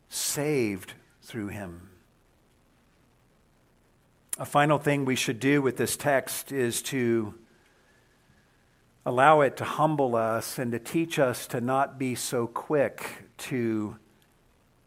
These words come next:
judge and condemn others,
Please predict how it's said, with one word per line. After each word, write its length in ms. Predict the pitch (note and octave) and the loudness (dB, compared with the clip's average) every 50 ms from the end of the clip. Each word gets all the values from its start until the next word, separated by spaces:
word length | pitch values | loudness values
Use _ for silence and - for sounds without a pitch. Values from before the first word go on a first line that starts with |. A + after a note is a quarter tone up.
| _ _ _ _ _ - | _ _ _ _ _ -18
judge 640 | B2+ A2+ - C3+ C3 C3+ C3+ A#2+ A#2+ A2 - - C3+ - | -12 -4 0 2 4 4 4 2 0 -2 -6 -10 -10 -8
and 420 | C#3+ B2 A#2 A2+ A2 G#2 G#2+ G#2 | -6 -6 -6 -6 -6 -8 -10 -10
condemn 540 | - - C3 A2+ G#2+ C3+ B2 B2 A2+ G#2+ A2+ - | -8 -8 -6 -6 -4 -4 -4 -4 -4 -4 -6 -6
others, 720 | A#2 A2 G#2+ G#2 F#2+ F#2+ - - - - - - - - | -6 -6 -6 -6 -8 -8 -8 -6 -6 -6 -6 -8 -10 -12